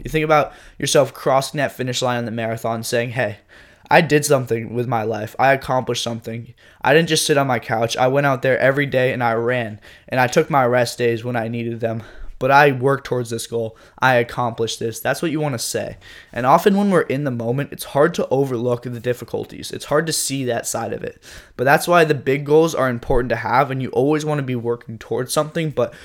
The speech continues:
you really wanna be focused on the moment because you wanna show up as an eight or nine and not, like, a five or six in your life. And if you're just focusing on the future and you're not really in the present,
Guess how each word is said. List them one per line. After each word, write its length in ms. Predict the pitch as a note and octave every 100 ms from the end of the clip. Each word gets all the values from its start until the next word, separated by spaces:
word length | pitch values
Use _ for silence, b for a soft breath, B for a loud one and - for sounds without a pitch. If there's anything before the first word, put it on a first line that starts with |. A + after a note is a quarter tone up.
| B
you 80 | C3
really 120 | C#3+
wanna 200 | E3 F#3
be 100 | F3+
focused 540 | E3 - C3 C#3+ C3 -
on 180 | A#2 C3+
the 80 |
moment 300 | B2 A#2 A#2
because 260 | A2+ - B2+
you 60 | C#3+
wanna 160 | F3+
show 220 | F#3 D#3
up 100 | D#3
as 180 | D3+ B2+
an 140 | B2 -
eight 200 | C3 B2+
or 100 | B2
nine 380 | A#2 A2 A#2+ A#2+
and 120 | B2
not, 220 | A#2+ B2+
like, 140 | C3+
a 40 | B2
five 380 | - A#2+ A#2+ A#2+
or 80 |
six 340 | A2+ - A#2 -
in 140 | A#2
your 120 | A#2
life. 340 | A2 G#2 A2 - B B B
And 140 | - C#3+
if 100 | D#3+
you're 240 | E3 D#3
just 380 | C#3+ C#3 E3 -
focusing 440 | F#3 F#3 F#3 F3+
on 100 | E3+
the 60 | C#3
future 360 | - B2+ B2
and 100 | C#3
you're 80 | B2
not 200 | A#2+ B2+
really 180 | C3+ C#3+
in 80 | B2+
the 80 | A#2
present, 420 | - A#2 C#3